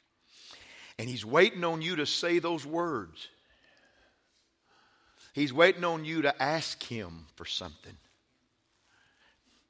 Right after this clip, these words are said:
'Cause he's got you a gift. He's a whole lot better husband than I am.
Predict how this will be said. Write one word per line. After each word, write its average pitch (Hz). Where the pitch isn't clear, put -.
'Cause 107
he's 123
got 120
you 135
a 107
gift. 110
He's 123
a 101
whole 135
lot 123
better 113
husband 95
than 92
I 92
am. -